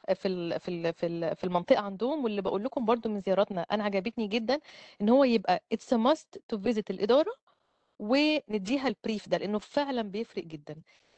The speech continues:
يعني، آه، as a head of department لما كنت شغالة head of department فرق معايا،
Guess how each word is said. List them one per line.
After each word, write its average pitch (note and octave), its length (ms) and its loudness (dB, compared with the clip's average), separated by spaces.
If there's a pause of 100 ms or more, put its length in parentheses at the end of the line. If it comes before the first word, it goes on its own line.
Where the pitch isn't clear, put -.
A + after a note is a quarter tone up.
(140)
يعني، F3 340 -2
آه، F#3 240 4
as G3+ 60 6
a G3+ 140 2
head C4+ 120 2
of C#4+ 60 0
department A#3 600 0
لما F#3+ 140 -4
كنت A#3+ 200 -4
شغالة A3 380 0
head G#3+ 40 -2
of G#3 100 -6
department F#3 480 -2
فرق A#3 240 0
معايا، G#3 420 -2